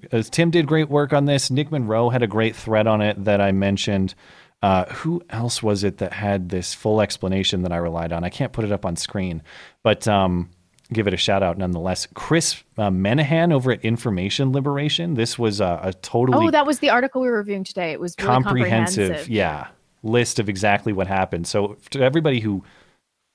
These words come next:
Speaker 1: put their thirst for virtue aside and
Speaker 2: Oh, uh,
Speaker 1: really
Speaker 2: James
Speaker 1: assemb-
Speaker 2: Allsup did a great job
Speaker 1: Hmm.
Speaker 2: covering this. So did Red Elephants. Check their videos out from today.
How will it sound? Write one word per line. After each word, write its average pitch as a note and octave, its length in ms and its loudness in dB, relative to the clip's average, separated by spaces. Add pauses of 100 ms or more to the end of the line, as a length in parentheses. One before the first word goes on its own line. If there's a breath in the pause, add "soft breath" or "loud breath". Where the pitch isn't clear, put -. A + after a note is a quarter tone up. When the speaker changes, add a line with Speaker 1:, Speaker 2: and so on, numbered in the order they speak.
(200)
Speaker 1:
put D3 240 0
their A2+ 160 4
thirst B2+ 460 0
for A2+ 140 0
virtue G2+ 480 -2
aside F#2+ 460 0
and C4 100 4
Speaker 2:
Oh, C#4 160 4
uh, G#3 100 4
Speaker 1:
really G#3 120 2
Speaker 2:
James A3 280 0
Speaker 1:
assemb- G3+ 120 2
Speaker 2:
Allsup G#3+ 200 -4
did G#3 140 -4
a F#3+ 60 -2
great F#3+ 260 -6
job F#3+ 240 -4
Speaker 1:
Hmm. - 60 -20
Speaker 2:
covering F#3+ 380 -4
this. F#3+ 220 -6
So G#3 160 -4
did G3 160 -4
Red F#3 280 -2
Elephants. F#3+ 520 -4
Check F#3+ 200 -8
their F#3 120 -6
videos F3 320 -4
out E3+ 160 -4
from F3 160 -12
today. E3+ 420 -14